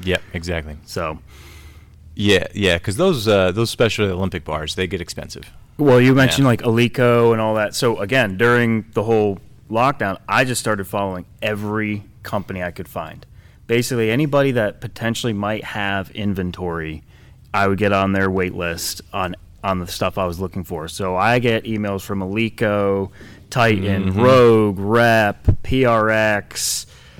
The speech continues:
Speaker 2: Um, I mean, you know, the list goes on. Frey, all these other companies, Sorinex, all of them. I was looking at all of them, just trying to figure out, one, what's the most cost-effective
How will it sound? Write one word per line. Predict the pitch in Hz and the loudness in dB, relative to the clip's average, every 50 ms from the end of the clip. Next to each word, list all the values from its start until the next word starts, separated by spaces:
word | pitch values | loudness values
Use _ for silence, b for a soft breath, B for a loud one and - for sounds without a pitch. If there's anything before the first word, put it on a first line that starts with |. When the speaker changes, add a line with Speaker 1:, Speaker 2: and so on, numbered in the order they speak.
| B B B B | B B B B
Speaker 2:
Um, | - 110 101 98 95 90 87 85 82 82 78 78 80 85 85 - - - | -6 -4 -2 0 0 0 0 -2 -4 -4 -6 -8 -12 -14 -18 -18 -16 -12
I | 104 101 | -10 -8
mean, | 98 90 85 82 80 - | -8 -8 -8 -10 -12 -12
you | - 113 104 | -10 -8 -8
know, | 87 82 78 | -6 -8 -8
the | 76 95 | -6 -4
list | 92 101 95 - - | -2 -2 -4 -4 -4
goes | - 95 90 87 | -4 -4 -2 -2
on. | 95 85 82 80 | -4 -6 -6 -8
Frey, | 78 - - - 113 107 104 101 98 98 98 | -10 -10 -6 -4 -2 0 0 0 0 0 0
all | 98 107 107 107 | 0 0 0 0
these | 104 98 92 | -2 -4 -4
other | 95 90 90 | -6 -6 -8
companies, | 82 - 92 85 - - 85 82 - | -8 -10 -12 -12 -10 -10 -10 -8 -6
Sorinex, | - 117 104 104 98 98 95 95 90 87 87 - - - | -4 -4 -2 -2 -2 -2 -2 -4 -4 -6 -6 -8 -10 -6
all | - 107 104 | -2 0 0
of | 104 87 | 0 -2
them. | 87 90 104 - | -2 -4 -4 -2
I | 120 120 | 0 2
was | 131 139 123 | 2 2 2
looking | 135 117 117 | 0 0 -2
at | 107 92 - - | -4 -6 -6 -8
all | - 101 98 95 90 85 | -4 -2 -2 -2 -2 -4
of | 78 | -8
them, | 78 80 80 | -12 -12 -12
just | 101 110 - | -10 -10 -6
trying | - 117 117 | -4 -4 -4
to | 107 | -4
figure | - - 107 95 101 98 | -4 -6 -6 -4 -4 -4
out, | 95 90 87 - - b b b b b b b b b b b - - - - - - | -2 -4 -6 -8 -10 b b b b b b b b b b b -20 -20 -20 -20 -8 -2
one, | 120 131 131 123 120 117 113 | 2 4 4 6 6 6 4
what's | 120 127 - - | 4 2 0 0
the | - 120 | 2 2
most | 120 113 107 - | 4 2 2 0
cost-effective | - - 104 101 101 - - 101 - - 107 95 90 - - 95 92 92 90 85 - - - | -2 0 0 0 0 -2 -6 -10 -6 -4 -2 -2 -4 -4 -6 -6 -4 -4 -4 -6 -10 -14 -20